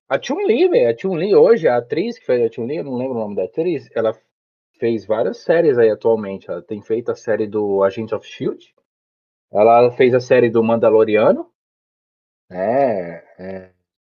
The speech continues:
e é uma atriz bem conhecida. E ela fez a Chun-Li no, nesse filme do Street Fighter.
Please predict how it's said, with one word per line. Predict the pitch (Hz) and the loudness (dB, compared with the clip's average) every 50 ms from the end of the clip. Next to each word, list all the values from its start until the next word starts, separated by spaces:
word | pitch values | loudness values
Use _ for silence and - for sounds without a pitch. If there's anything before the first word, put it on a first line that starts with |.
| _ _ - | _ _ -4
e | 104 | -2
é | |
uma | 107 117 | 0 0
atriz | 117 - - 127 117 | 0 0 -2 -2 0
bem | 113 123 135 175 | 0 0 0 0
conhecida. | - 330 330 349 330 - - 277 262 180 | -2 -4 -4 -4 -4 -6 -6 -2 2 4
E | 135 | 4
ela | 123 135 135 | 4 4 2
fez | - _ - 135 180 247 247 170 | 0 _ 4 4 4 4 4 2
a | 160 143 147 - | 2 2 0 0
Chun-Li | - - 208 320 359 359 175 135 147 208 302 165 156 _ _ _ _ _ _ _ _ _ _ _ 117 | -2 -2 -2 0 0 2 2 4 4 4 4 2 0 _ _ _ _ _ _ _ _ _ _ _ -10
no, | 113 117 117 113 | -6 -4 -4 -2
nesse | 110 120 131 135 - | -2 -2 -4 -6 -6
filme | - 131 139 | -8 -10 -6
do | 139 143 | -6 -6
Street | 143 - - 175 - | -6 -6 -6 -8 -8
Fighter. | - - 127 113 104 - - - | -4 0 0 0 0 0 -4 -8